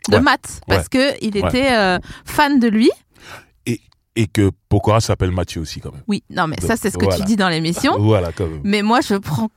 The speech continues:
Speaker 1: totalement le parti de Matt
Speaker 2: <laughs>
Speaker 1: Houston,
Speaker 2: Ouais.
Speaker 1: qui a dû rajouter Houston.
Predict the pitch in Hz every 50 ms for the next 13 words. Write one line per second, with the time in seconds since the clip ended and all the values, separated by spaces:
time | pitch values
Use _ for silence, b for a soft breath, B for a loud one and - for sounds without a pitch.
0 | _ _ - - _ _ _ - - 392 - - 370 302 277 269 285 277 262 247
1 | 233 220 233 254 - - - 277 233 220 220 214 214 214 208 - - - - _
2 | _ _ - 180 165 185 170 147 - - - - 466 - 254 233 214 151 113 107
3 | 95 73 - B B B B B B B - - 294 302 - - - 233 214 208
4 | 214 214 208 208 226 220 214 - 247 240 226 - - - - b b b b -
5 | 247 240 233 269 214 180 - - - - - 494 605 587 427 254 202 185 160 156